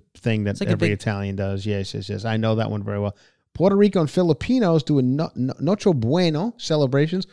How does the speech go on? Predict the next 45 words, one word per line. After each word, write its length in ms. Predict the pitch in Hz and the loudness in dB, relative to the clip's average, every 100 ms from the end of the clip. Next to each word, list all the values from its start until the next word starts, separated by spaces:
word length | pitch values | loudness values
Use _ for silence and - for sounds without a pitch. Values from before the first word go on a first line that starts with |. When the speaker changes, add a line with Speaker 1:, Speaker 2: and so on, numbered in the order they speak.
| - - | -16 -2
Speaker 1:
often 300 | 147 156 151 | 0 2 2
gather 280 | 151 160 151 | 4 4 2
around 180 | 156 143 | 2 2
a 60 | |
roast 500 | 117 117 165 214 - _ - | 2 4 4 4 -4 _ -8
suckling 640 | - - 175 - 175 143 | -4 0 -2 0 -2 -2
pig 580 | - - 208 269 123 - | -4 0 2 2 0 -8
Speaker 2:
Nice. 680 | 139 127 120 151 180 - - | -6 -4 -2 -4 -6 -10 -10
Speaker 1:
called 280 | - 143 135 | 0 4 6
a 100 | 123 | 4
lechon, 840 | 120 123 208 254 - 147 101 98 - - | 4 4 2 2 -2 -2 -4 -10 -16 -6
if 60 | |
Speaker 2:
You'll 80 | 196 | -2
be 80 | 208 | 0
Speaker 1:
I'm 60 | 113 | 2
Speaker 2:
doing 120 | - | 4
Speaker 1:
pronouncing 180 | 180 - | 4 2
Speaker 2:
that 100 | - | 2
in 120 | 190 | 4
Speaker 1:
that 60 | 170 | 4
correctly. 260 | 208 254 339 | 6 4 6
Speaker 2:
Hawaii 180 | 202 | 4
next 380 | 165 151 135 - | 4 0 -4 -6
week. 240 | 151 127 - 101 | -6 -6 -6 0
Speaker 1:
I 200 | 143 143 | 4 6
will 260 | 156 214 | 6 8
be 100 | 165 | 8
in 80 | 147 | 8
Hawaii 400 | 139 135 143 139 | 6 4 2 2
next 260 | 135 127 123 | 0 0 2
week, 300 | 139 214 147 | 4 4 2
and, 140 | 127 | 2
uh, 160 | 120 113 | 2 2
who 160 | 147 | 2
knows 200 | 143 131 | 2 0
if 120 | 120 | -2
we're 80 | 123 | -4
gonna 120 | 120 | -2
be 120 | 120 113 | -2 2
doing, 320 | 123 120 117 | 4 4 4
um, 100 | 107 | 4
a, 40 | |
Speaker 2:
Roasting 420 | - 131 113 156 127 | 2 4 2 2 2
Speaker 1:
a 100 | 127 | 4
Noche 280 | 123 135 | 6 6